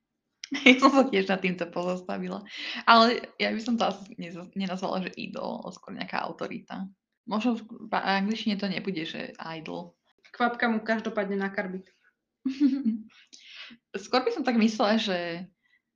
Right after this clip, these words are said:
Speaker 1: Ron si bol vedomý toho, že Dumbledore je veľký čarodejník.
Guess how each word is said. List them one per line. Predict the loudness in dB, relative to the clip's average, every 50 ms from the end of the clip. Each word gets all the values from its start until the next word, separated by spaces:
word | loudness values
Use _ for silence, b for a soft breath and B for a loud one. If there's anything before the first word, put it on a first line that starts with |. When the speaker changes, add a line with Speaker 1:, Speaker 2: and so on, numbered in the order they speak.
| _ _ _ _ _ _ _ _ _ _ _ _ -4
Speaker 1:
Ron | -2 0 0 0 -2 -2
si | 0 2
bol | 2 2 2
vedomý | 2 0 -2 -2 -2 -2 -4
toho, | -6 -6 -6 -6
že | -6 -6 -6 -8 -8 -8 -10 -10
Dumbledore | -8 -6 -4 -4 -4 -2 -2 -2 -2 -2
je | -4 -4 -4 -4 -6 -8 -10 -14 _ _ -20 -20 _ _ _ -12
veľký | -4 0 2 2 2 2 -2 -2
čarodejník. | 0 0 0 0 0 0 0 -2 -4 -4 -4 -6 -8 -8 -10